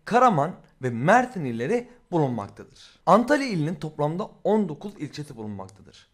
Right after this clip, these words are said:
Bunlar Akseki, Aksu, Alanya, Demre,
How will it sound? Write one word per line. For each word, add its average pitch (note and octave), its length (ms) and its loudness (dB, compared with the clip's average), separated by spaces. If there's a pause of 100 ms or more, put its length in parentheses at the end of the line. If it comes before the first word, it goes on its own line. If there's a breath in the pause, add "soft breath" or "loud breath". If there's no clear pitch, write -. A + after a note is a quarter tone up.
(120)
Bunlar A3+ 340 0
Akseki, G3+ 760 -4
Aksu, C#3 580 -2 (180)
Alanya, E3+ 640 2 (120)
Demre, C#3+ 680 0